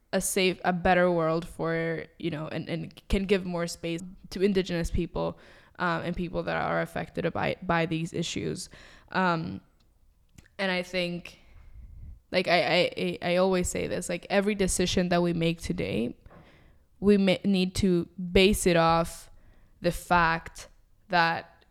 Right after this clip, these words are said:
the climate crisis is here, even if it's in your workplace or in politics or a, a decision on your day-to-day. And, um, I think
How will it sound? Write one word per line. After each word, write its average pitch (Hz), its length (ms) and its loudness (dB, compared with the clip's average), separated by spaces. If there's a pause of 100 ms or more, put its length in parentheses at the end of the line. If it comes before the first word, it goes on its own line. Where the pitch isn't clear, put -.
(120)
the 180 100 -4
climate 170 340 -4
crisis 123 340 -6
is 104 140 -8
here, - 240 -10 (420)
even 196 260 4
if 170 160 -2
it's 160 220 -2
in 165 140 -2
your 165 180 0 (180)
workplace - 920 -2 (720)
or 196 180 6
in 170 140 2
politics 214 760 0 (1040)
or 196 400 8
a, 175 280 4 (380)
a 175 320 2
decision 180 840 2
on 170 480 -2
your 175 240 -2
day-to-day. 175 680 0 (1120)
And, 185 840 4 (160)
um, 175 340 -2
I 185 140 -2
think 185 460 -4